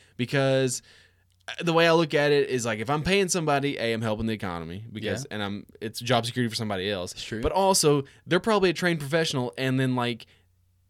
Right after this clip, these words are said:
Speaker 1: if they do it wrong, they're gonna fix it. They're gonna, like, I'm not gonna be charged for it. But, like, if I do something wrong,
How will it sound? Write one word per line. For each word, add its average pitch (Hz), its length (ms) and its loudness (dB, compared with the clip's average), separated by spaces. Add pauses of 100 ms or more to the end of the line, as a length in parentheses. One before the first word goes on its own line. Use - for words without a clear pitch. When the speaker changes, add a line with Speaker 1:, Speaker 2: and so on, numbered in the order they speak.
(100)
Speaker 1:
if 139 160 0
they 180 180 8
do 180 220 8
it 151 60 8
wrong, 127 640 6 (220)
they're 135 320 4
gonna 165 220 4
fix 185 340 -2
it. - 160 -12 (180)
They're 131 200 2
gonna, 123 260 0 (200)
like, 113 180 0
I'm 151 200 4
not 135 160 2
gonna 123 180 0
be 110 220 -4
charged 175 440 0
for 90 180 -10
it. 110 80 -12
But, 117 120 -2
like, 110 240 0 (200)
if - 160 -6
I 190 140 6
do 190 160 6
something 107 300 0
wrong, 95 300 -4